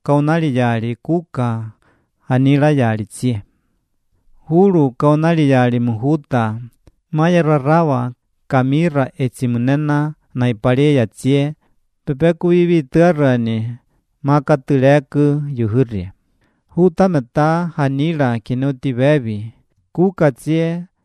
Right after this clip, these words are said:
he tua na paitu, muta isikina tuka tsie kena manarua,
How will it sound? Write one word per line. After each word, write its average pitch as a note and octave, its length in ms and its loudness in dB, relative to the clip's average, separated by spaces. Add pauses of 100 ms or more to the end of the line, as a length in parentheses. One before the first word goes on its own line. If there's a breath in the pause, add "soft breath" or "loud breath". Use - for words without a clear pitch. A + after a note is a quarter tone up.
(120)
he C#3 200 2
tua F3 300 2
na C#3+ 140 0
paitu, C3+ 760 0 (220)
muta D3+ 420 0
isikina D3 600 -2
tuka C3 460 0
tsie D3 460 0
kena A#2+ 420 0
manarua, B2 640 0